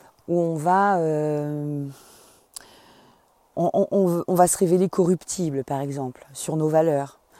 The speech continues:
C'est-à-dire qu'on va pas mener des actions, euh, qui, euh, vont ressembler à celles que propose notre cœur. Euh, on va, euh,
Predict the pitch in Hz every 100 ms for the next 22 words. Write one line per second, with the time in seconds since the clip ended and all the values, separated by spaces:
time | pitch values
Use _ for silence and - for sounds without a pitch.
0 | - - - - 160 170 180 202 175 165
1 | 175 202 190 185 165 160 156 - - -
2 | 190 202 247 _ - - _ _ 175 165
3 | 160 - 185 185 185 160 156 151 151 151
4 | 143 139 147 156 - - 156 170 208 196
5 | 208 196 185 196 208 247 254 - 165 160
6 | - 196 190 220 185 160 _ - 170 165
7 | - 196 185 165 - 165 - 156 127 -
8 | _ _ _ - - - - - - -
9 | - - _ - 196 185 175 165 170 165
10 | 180 170 165 185 208 208 196 175 165 165
11 | 160 156